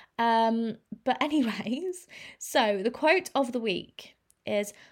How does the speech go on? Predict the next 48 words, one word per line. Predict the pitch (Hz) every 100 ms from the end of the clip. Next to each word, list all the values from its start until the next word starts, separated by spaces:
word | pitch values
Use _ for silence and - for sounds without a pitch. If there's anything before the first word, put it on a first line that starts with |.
| _
"Fall | - 269 320
back | 339 339 339
in | 302
love | 208 190 190
with | - 202 208
the |
process | 208 - 240 240 240 233 233
of | - 214
becoming | 220 226 214 208
your | 202
very | 190 185 220
best | 240 262 -
self | - 190 196 -
on | 202
a | 190
daily | 190 180 180
basis." | 175 170 170 - - - - - - - - -
Now, | 233
I | 240
love | 247 240 233 -
this | 196 190
because | - 214 220 202
obviously, | - 214 - 226
guys, | 214 190 190 196
we're | 202 208 240
in | 320
our | 359 349
comeback | - - 285 311 285 233 -
era. | - 247 240 220 196 185 185 - - -
So | - - 254 233 226 226 226 226
yeah, | - 233 247 175 180 -
this | 233 220 240 254
is, | 247 240 -
this | 254 254
is | 247
what | 247 233
we | 247
are |
going | 220 208 208 202
off | 185 -
of. | 180 190
We're |
gonna | 208 220
fall | 214 - 226 220
in | 208
love | 202 202
with | 214
it, | -